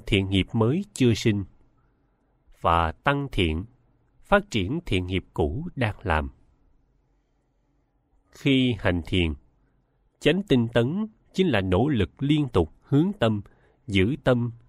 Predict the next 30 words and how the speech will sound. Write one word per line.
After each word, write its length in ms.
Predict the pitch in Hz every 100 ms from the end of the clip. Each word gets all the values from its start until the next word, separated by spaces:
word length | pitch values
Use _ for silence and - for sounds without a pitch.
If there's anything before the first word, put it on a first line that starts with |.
| -
trên 380 | 113 98 95
đối 180 | 104 151
tượng 280 | - 87 80 80
thiền. 240 | 92 76 67 _ _ _ _ _ _ _ _
Hơi 320 | _ 143 147 139
thở, 340 | 92 80 87 170 - _ _
cảm 280 | - 82 110
giác, 280 | 127 156 185 _ _ _
suy 360 | - - 147 135
nghĩ, 420 | 110 85 78 143 - _ _ _
cảm 260 | - 85 120
xúc, 260 | - 208 - _ _ -
phản 340 | - - 85 110
ứng 380 | 131 123 185 214 _ _ _ _ _ -
để 160 | 127 139
duy 180 | 165 156
trì 340 | - 92 85
chánh 340 | - - 175 151
niệm 300 | 85 80 - -
khi 160 | - 127
ngồi 240 | 90 78 -
thiền, 280 | 92 78 71 _ _ _ _ -
đi 320 | 127 127 120 -
kinh 180 | 165 147
hành 300 | - 92 85 71 _ _ _
và 280 | 92 82 76 -
trong 180 | 117 107
sinh 220 | - 113
hoạt. 340 | 92 87 73 - _ _ _ _ _ _ _ _ _ _ _
E. 380 | 113 104 95 85